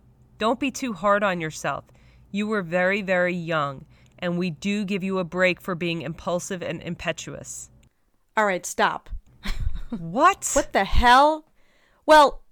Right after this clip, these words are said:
Speaker 2: you know what? Impulsive is going into a store and stealing a candy bar.
Speaker 1: Right. Who hasn't done that?
Speaker 2: Or,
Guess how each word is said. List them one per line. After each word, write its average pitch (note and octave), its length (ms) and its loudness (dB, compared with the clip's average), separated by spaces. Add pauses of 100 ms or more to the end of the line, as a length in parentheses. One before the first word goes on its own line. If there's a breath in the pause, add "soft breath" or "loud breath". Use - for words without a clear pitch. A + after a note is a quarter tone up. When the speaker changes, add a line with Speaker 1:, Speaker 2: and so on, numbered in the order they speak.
(280)
Speaker 2:
you C#4+ 140 4
know C#4+ 120 10
what? E4+ 240 8
Impulsive D#4 920 6
is G3+ 160 -2
going C4 300 6
into B3 300 0
a G3 60 0
store A3 580 0 (460)
and A3 140 0
stealing A#3+ 480 2
a G3 60 -2
candy G3+ 340 -4
bar. D3 340 -6 (140)
Speaker 1:
Right. A3 240 -4 (160)
Who B3 140 -8
hasn't A3 240 -4
done A3 160 0
that? A3 260 -4
Speaker 2:
Or, A3 400 8